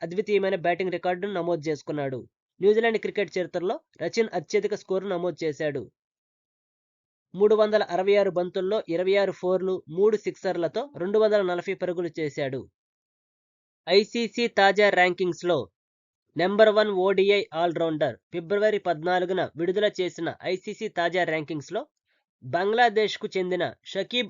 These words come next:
అల్ హసన్ స్థానంలో ఆఫ్ఘనిస్తాన్ స్టార్ మహ్మద్ నబీ నెంబర్ వన్ ఆల్రౌండర్గా నిలిచారు. ఐఆర్సీటీసీకి కొత్త చైర్మన్. ఇండియన్ రైల్వే catering and tourism corporation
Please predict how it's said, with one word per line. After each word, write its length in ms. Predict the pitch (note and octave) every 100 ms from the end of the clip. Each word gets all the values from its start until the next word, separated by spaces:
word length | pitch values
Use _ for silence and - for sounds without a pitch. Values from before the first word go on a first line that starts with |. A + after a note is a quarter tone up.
| -
అల్ 140 | G3
హసన్ 360 | G3 G3 G3 G3+
స్థానంలో 640 | - F3 F3 E3+ E3+ C#3+ -
ఆఫ్ఘనిస్తాన్ 720 | F3+ F3 G3 G3+ F#3+ G3+ F#3+
స్టార్ 420 | - - F3+ C#3+
మహ్మద్ 540 | A2 D#3+ E3+ G3+ F3 F3
నబీ 340 | F3 E3+ -
నెంబర్ 300 | C#3 F3 G3+
వన్ 160 | G#3 G#3+ -
ఆల్రౌండర్గా 720 | F3 E3+ F3 D#3+ D#3+ F#3+ D4+ _ D#3+
నిలిచారు. 640 | F3 E3 E3+ D3+ C3+ G2 _ _ _ _ _ _ _ _ _ _ _ _ _ _ _ E3
ఐఆర్సీటీసీకి 1600 | F#3 G#3+ G#3+ E3 - _ _ G#3+ G#3+ A3+ G#3+ G#3 G3+ G3 C#3 -
కొత్త 400 | F#3 E3+ A3 -
చైర్మన్. 360 | G3 F#3 F3+ A#2 - _
ఇండియన్ 360 | F3 G#3+ A#3 G#3+
రైల్వే 580 | F3 G3 G#3 G3+ E3 - _ _ -
catering 440 | G3 G#3 A#3 A#3
and 220 | - F#3+ G#3
tourism 460 | - G#3+ G#3 G#3
corporation 680 | G3+ F#3 - G3 F#3 G3 E3